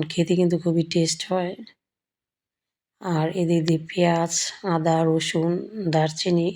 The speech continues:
এলাচ, তেজপাতা আর জিরার গুঁড়ো আমি রেডি রেখেছি মাংস রান্না করার জন্য।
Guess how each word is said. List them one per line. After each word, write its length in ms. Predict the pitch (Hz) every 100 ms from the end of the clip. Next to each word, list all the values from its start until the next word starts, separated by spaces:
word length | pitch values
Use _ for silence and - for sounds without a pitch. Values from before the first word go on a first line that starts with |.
| 208
এলাচ, 340 | 165 165 170 - _ _
তেজপাতা 640 | - 180 - - - 185 180 - _ _ _ _ _ _ -
আর 120 | 151
জিরার 320 | 151 165 165
গুঁড়ো 160 | 160 165
আমি 100 | 156
রেডি 200 | 156 151
রেখেছি 380 | 156 165 165 - 185
মাংস 260 | 196 170 151
রান্না 260 | 175 165 165
করার 240 | 165 160
জন্য। 240 | 170 180